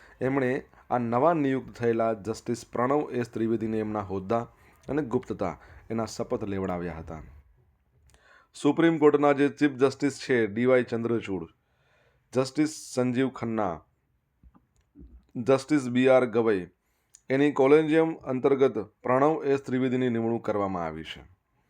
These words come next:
એડવોકેટ પ્રણવ એસ ત્રિવેદી વર્ષ બે હજારમાં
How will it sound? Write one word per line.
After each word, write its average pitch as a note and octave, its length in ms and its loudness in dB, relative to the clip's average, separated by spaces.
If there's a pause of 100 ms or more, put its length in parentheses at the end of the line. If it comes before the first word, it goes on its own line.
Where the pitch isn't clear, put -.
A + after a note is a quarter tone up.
(460)
એડવોકેટ C3+ 440 4
પ્રણવ C#3 440 4
એસ C3 120 2
ત્રિવેદી B2+ 420 0
વર્ષ A#2 320 0
બે A2+ 200 0
હજારમાં A2 500 0